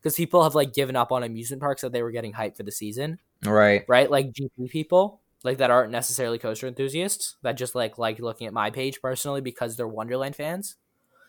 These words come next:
Speaker 1: And I've been getting less traction and less traction there because they're not hyped for the season anymore.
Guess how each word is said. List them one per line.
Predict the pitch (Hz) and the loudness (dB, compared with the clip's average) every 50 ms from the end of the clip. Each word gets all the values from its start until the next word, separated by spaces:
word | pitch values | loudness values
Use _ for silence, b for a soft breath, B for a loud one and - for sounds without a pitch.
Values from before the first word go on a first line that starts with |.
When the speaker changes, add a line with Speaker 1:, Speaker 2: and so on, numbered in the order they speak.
| _ _ - | _ _ -4
Speaker 1:
And | 135 131 | -2 0
I've | 139 139 127 | 0 0 -2
been | 131 131 | -4 -2
getting | 127 131 123 123 123 120 | 0 0 0 0 0 -2
less | 117 113 110 - | -2 -2 -2 -2
traction | - 120 107 110 - - - 110 104 | -4 -6 -6 -6 -8 -10 -12 -12 -12
and | 104 107 | -10 -10
less | 110 107 - | -10 -10 -8
traction | - 117 98 98 - - 104 101 | -8 -8 -8 -8 -10 -14 -12 -10
there | 101 98 95 | -8 -8 -8
because | 90 98 95 - - 101 95 92 95 - - | -8 -10 -14 -12 -10 -10 -8 -6 -6 -6 -4
they're | - 104 | -4 -6
not | 101 95 98 95 - - | -6 -6 -6 -6 -8 -10
hyped | - - 101 - - - | -12 -12 -12 -12 -12 -16
for | 98 | -16
the | 95 | -14
season | - - 101 - - 101 | -14 -12 -12 -14 -16 -16
anymore. | 98 98 90 95 92 101 - | -16 -18 -18 -18 -18 -18 -20